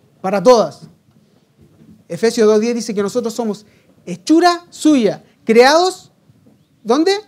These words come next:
En Cristo. Bien, en Cristo, es decir, que estás insertado en el cuerpo, que estás escondido en el cuerpo, que estás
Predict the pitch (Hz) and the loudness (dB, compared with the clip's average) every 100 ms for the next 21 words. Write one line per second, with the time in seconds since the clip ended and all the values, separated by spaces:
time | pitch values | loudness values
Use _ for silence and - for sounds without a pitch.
0 | _ _ _ _ - _ - 370 381 320 | _ _ _ _ -20 _ -4 0 2 2
1 | 294 - 95 - _ _ _ _ - 170 | 0 -2 -10 -16 _ _ _ _ -8 -8
2 | 139 - - - 254 359 359 277 - 208 | -8 -14 -18 0 2 4 4 2 0 -8
3 | 247 - _ _ _ - _ _ _ - | -10 -16 _ _ _ -20 _ _ _ -20
4 | _ 196 202 202 214 202 196 - _ _ | _ -4 -2 -2 -6 -4 -6 -8 _ _
5 | _ _ _ _ _ _ _ - _ _ | _ _ _ _ _ _ _ -20 _ _
6 | _ _ _ _ _ 185 170 156 135 226 | _ _ _ _ _ -8 -6 -10 -6 -2
7 | 277 320 349 - 226 156 - _ _ _ | 0 2 0 2 0 0 -8 _ _ _
8 | - - _ - 151 202 185 - _ _ | -20 -20 _ -16 -10 -8 -8 -12 _ _
9 | _ - - _ 151 151 147 294 349 196 | _ -20 -20 _ -14 -10 0 4 6 4
10 | 208 - _ 151 151 160 147 156 156 160 | 0 -12 _ -10 -10 -12 -14 -16 -14 -14
11 | - 190 180 | -10 -10 -10